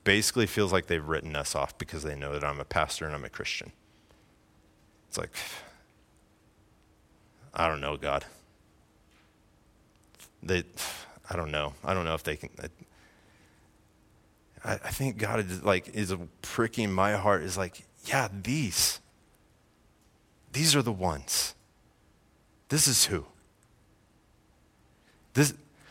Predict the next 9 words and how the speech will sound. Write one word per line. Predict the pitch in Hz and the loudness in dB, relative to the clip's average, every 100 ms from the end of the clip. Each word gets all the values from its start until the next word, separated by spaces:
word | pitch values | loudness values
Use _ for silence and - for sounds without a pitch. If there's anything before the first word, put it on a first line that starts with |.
| - - - _ _ _ - | -20 -20 -20 _ _ _ 0
no | 110 131 | 6 8
one | 143 | 8
is | 143 | 8
beyond | 120 127 117 117 104 | 6 6 8 8 8
our | 101 | 4
God's | 92 101 101 | 4 4 4
ability | 98 87 98 98 92 | 0 -2 -2 -2 -2
to | 87 | 0
save. | - 98 110 104 80 - - | 0 2 0 0 -2 -4 -8